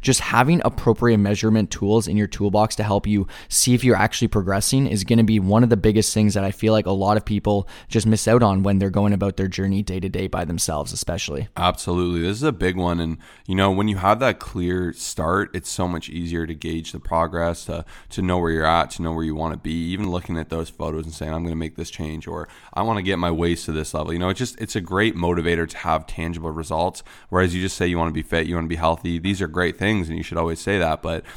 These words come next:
Speaker 2: especially when you wanna start a big journey, that's why when people sign up, this is how we have them start. And, you know, this is just a great thing to do no matter where you are in your journey.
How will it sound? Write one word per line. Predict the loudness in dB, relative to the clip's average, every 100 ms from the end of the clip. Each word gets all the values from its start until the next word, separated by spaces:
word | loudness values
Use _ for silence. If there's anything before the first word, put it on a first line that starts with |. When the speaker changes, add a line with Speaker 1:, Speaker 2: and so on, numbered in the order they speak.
| -16 -10
Speaker 2:
especially | 2 2 2 0
when | 2
you |
wanna | 2 0
start | 0 2 2
a |
big | 0 -4
journey, | -2 -2 0
that's | 2 2 0
why | -2
when | -2
people | -4 -6 -4
sign | -2 0
up, | 2 0 -4 -20 -4
this | -2 -2
is |
how | 2 4
we | 4
have | 4 2
them | 2 -6
start. | 0 2 2 0 -2
And, | -2 -2
you | -4
know, | -4
this | -6
is |
just | -8 -6 -6
a |
great | -4 -4 -2
thing | -4 -4
to | -2
do | -2
no | -2
matter | -2 -2 -4
where | -4 -6
you | -4 -4
are | -4
in |
your | -6 -8
journey. | -8 -10 -10